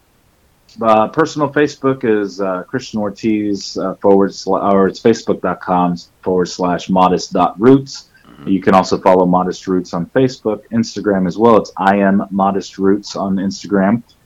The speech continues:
Speaker 1: Uh, The Real Christian Ortiz on Facebook, The Real Christian Ortiz on Instagram, The Real Christian Ortiz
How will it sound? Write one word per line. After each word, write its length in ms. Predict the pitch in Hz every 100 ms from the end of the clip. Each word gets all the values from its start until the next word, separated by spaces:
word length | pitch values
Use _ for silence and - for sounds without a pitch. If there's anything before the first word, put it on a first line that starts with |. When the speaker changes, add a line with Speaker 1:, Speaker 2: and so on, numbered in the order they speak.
| _ _ _ -
Speaker 1:
Uh, 260 | 98 98 101
The 120 | 110
Real 320 | 104 131 135
Christian 380 | 135 147 139 127
Ortiz 540 | 123 120 - 123 120
on 160 | 113 107
Facebook, 480 | - 107 - 110 104
The 80 | 90
Real 240 | 98 101
Christian 340 | 101 101 -
Ortiz 360 | 95 90 98 92
on 100 | 95
Instagram, 540 | 95 - 92 92 92
The 80 | 85
Real 240 | 73 90 87
Christian 340 | 95 85 87
Ortiz 640 | 85 82 - 87 87 82